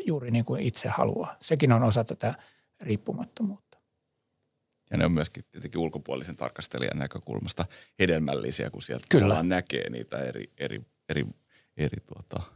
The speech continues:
Speaker 1: Aivan täsmälleen.
Speaker 2: harmaa sävyjä siinä, siinä asiassa.
Speaker 1: Ju-, tästä syystä oikeastaan, et sanoisin, että meillä varmaan puheenjohtajat yleisemminkin, mutta ainakin omasta puolestani voin sanoa, että jos meille tulee tilanne, jossa, jossa joku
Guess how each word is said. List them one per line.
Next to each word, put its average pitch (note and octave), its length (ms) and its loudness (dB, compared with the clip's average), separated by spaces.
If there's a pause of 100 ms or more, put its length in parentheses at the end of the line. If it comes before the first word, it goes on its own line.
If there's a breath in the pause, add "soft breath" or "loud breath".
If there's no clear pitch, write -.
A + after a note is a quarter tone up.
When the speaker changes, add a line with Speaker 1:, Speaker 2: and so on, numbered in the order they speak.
Speaker 1:
Aivan G#2 320 2
täsmälleen. - 560 -2 (300)
Speaker 2:
harmaa C2 460 0
sävyjä G1+ 420 -4
siinä, G1+ 360 -4 (120)
siinä - 280 -4
asiassa. - 640 -6 (580 loud breath)
Speaker 1:
Ju-, C3+ 180 -8 (100)
tästä A2+ 320 8
syystä G#2+ 320 4
oikeastaan, A2+ 640 6 (500 loud breath)
et - 200 -20 (640)
sanoisin, A2+ 360 6
että - 100 0
meillä A2 200 6
varmaan G#2+ 400 6 (200)
puheenjohtajat G#2+ 560 4
yleisemminkin, A2 640 4
mutta A2 180 2
ainakin G#2+ 360 2
omasta - 300 4
puolestani A2 500 0
voin G#2+ 160 2
sanoa, A2 260 2
että A2 240 -2 (400 loud breath)
jos B2+ 220 4
meille A2 260 6
tulee G#2+ 320 2
tilanne, A2 520 4 (140)
jossa, A#2+ 420 0 (200)
jossa C3 280 -6
joku A#2 420 2